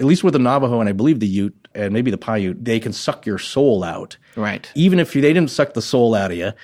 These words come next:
Speaker 1: they will scare you so much, they can feed off that fear energy. Again, going back to the night visitations of the demons.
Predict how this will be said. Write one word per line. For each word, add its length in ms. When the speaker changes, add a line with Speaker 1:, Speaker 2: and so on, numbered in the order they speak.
Speaker 1:
they 220
will 300
scare 420
you 160
so 240
much, 300
they 100
can 140
feed 320
off 180
that 220
fear 300
energy. 520
Again, 320
going 240
back 240
to 80
the 240
night 240
visitations 600
of 100
the 60
demons. 520